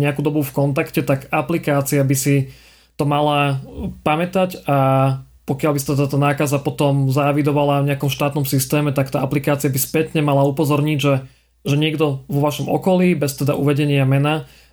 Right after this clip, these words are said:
a, bol nakazený a že si máte, povedzme, dávať pozor alebo urobiť nejaký test. Ale to bola konkrétne vec, ktorú chvíľku používali v Českej republike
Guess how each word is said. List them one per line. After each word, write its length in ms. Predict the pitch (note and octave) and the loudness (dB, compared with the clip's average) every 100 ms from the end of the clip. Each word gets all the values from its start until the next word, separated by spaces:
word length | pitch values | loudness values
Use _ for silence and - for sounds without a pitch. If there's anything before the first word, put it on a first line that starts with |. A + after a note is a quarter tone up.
| - | -2
a, 160 | C#3+ | 0
bol 640 | C3 B2+ D3+ D#3+ F#3+ F#3 - _ _ _ _ - | 0 0 2 2 0 -2 -10 _ _ _ _ -4
nakazený 720 | D#3 D3+ F3 D#3+ E3 F3 F3 D#3+ | -2 0 -2 -2 -2 0 2 0
a 80 | |
že 80 | C#3 | -2
si 100 | C#3 | -2
máte, 300 | D3 C#3 - | 0 0 0
povedzme, 240 | D3 C#3+ C#3 | 0 2 2
dávať 320 | C#3+ C#3 - | 2 0 0
pozor 240 | D3 D3 | 0 2
alebo 240 | C#3 C3+ C#3+ | 2 2 2
urobiť 400 | D3 C#3 C#3 C#3+ | 2 2 0 0
nejaký 320 | C#3 C#3 C3+ | 0 0 0
test. 400 | D3 E3+ - - - - - - - | 0 -2 -6 -18 -20 -20 -20 -20 -10
Ale 160 | - D3+ | -4 -2
to 120 | C#3+ | 0
bola 160 | F#3 F#3 | 0 0
konkrétne 440 | F#3 F#3 F#3 F#3 D3+ | 0 0 0 0 0
vec, 160 | D#3+ | 0
ktorú 640 | - - D3+ D3+ D3 D3 C3+ _ _ _ _ - | -2 -2 0 2 2 2 -2 _ _ _ _ -10
chvíľku 480 | - D3+ D#3+ D#3+ | -2 2 2 0
používali 560 | C3+ D3+ D3+ D3+ D3 C#3 | -2 0 0 0 0 0
v 80 | C3+ | 0
Českej 320 | F3 - F#3 | -2 0 0
republike 640 | F3+ E3+ F3+ F3 F3 E3 | 0 0 0 0 0 -2